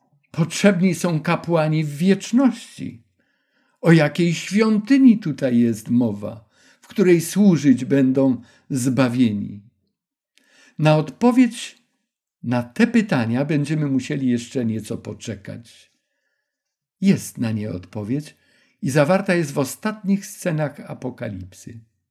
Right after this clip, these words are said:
„Nie będą pragnąć ani łaknąć. Baranek będzie ich pasł”. Czy to nie przypomina nam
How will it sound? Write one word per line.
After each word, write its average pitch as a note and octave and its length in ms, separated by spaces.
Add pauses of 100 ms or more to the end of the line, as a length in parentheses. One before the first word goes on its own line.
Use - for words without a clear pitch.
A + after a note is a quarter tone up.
(1000)
„Nie B2+ 200
będą B2+ 600 (840)
pragnąć D#3+ 720
ani D3+ 240
łaknąć. G#2 680 (300)
Baranek D3+ 580
będzie D3+ 360
ich - 380
pasł”. G#2 720 (680)
Czy - 140
to E3+ 120
nie F#3+ 140
przypomina G3+ 600
nam E3+ 240